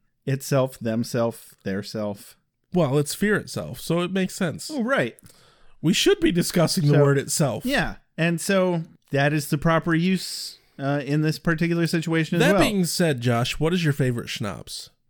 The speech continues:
Speaker 1: Definitely butterscotch.
Speaker 2: Yeah, it's really the best.
Speaker 1: Oh, yeah.
Speaker 2: It'll
Speaker 1: I really
Speaker 2: fuck you up.
Speaker 1: I really just hate peppermint anything.
Speaker 2: I like spearmint
Speaker 1: I don't
Speaker 2: more
Speaker 1: like
Speaker 2: than peppermint.
Speaker 1: minty anything. It all tastes like toothpaste toilet bowl cleaner to me.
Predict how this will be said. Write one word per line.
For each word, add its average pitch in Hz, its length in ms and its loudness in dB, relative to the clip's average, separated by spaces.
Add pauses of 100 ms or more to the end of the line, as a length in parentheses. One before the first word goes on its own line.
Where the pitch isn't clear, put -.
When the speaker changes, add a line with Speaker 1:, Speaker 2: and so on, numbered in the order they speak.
(140)
Speaker 1:
Definitely 143 920 0 (540)
butterscotch. 107 680 -8 (180)
Speaker 2:
Yeah, 110 260 -4 (320)
it's 156 220 -2
really 156 320 2
the 135 120 0
best. 110 460 -8 (220)
Speaker 1:
Oh, 127 180 4
yeah. 107 200 0 (280)
Speaker 2:
It'll 196 120 4
Speaker 1:
I - 40 4
really 269 360 4
Speaker 2:
fuck 196 80 0
you 190 140 4
up. - 280 -2 (220)
Speaker 1:
I 196 60 2
really 269 280 0
just 208 200 0
hate 196 280 -2
peppermint 160 600 0 (180)
anything. 117 480 -4 (320)
Speaker 2:
I 170 80 -6
like 240 180 -6
spearmint 113 560 -6 (160)
Speaker 1:
I 151 40 2
don't 185 180 2
Speaker 2:
more 110 160 0
Speaker 1:
like 104 80 -4
Speaker 2:
than 104 140 -8
peppermint. 139 380 -4
Speaker 1:
minty 165 520 2
anything. 135 500 -2
It 110 120 -6
all 135 200 -2
tastes 135 300 -4
like - 160 -8
toothpaste 135 640 -4
toilet 120 340 -2
bowl 107 160 -4
cleaner 107 400 -6
to 98 100 -4
me. 90 280 -8